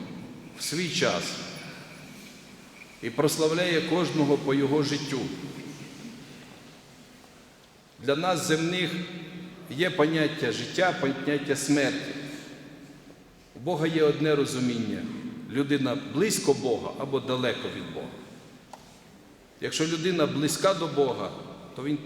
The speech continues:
оселить її в райських оселях. Якщо людина віддала своє життя за ближніх своїх, захищала ближніх своїх, дарує Царство Небесне, Небесне і вічні блага.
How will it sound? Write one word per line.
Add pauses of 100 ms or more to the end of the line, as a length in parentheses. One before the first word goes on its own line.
оселить
її
в
райських
оселях. (1300)
Якщо
людина (220)
віддала
своє
життя
за
ближніх
своїх, (540)
захищала
ближніх
своїх, (640)
дарує
Царство
Небесне, (300)
Небесне
і
вічні
блага.